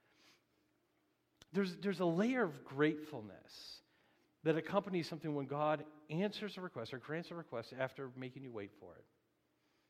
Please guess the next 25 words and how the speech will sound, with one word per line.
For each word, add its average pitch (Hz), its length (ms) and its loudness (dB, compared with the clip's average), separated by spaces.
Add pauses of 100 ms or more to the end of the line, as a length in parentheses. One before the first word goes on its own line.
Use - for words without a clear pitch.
(340)
I 160 60 2
mean, 190 140 4
we 214 100 6
live 226 140 8
in 214 80 0
a 190 40 0
time 160 280 -2
where 135 160 4
immediate, 139 440 0
you 139 140 0
know, 117 180 2
immediate 139 300 -2
gratification, 123 640 -2
where 123 120 0
we 123 40 -2
want 131 240 -2
things 131 200 -6
right 123 140 2
away. 120 220 0
We've 120 160 -6
talked 139 220 -6
about 123 220 -6
this 127 100 -8
before. 123 400 -4 (240)
And, 160 160 2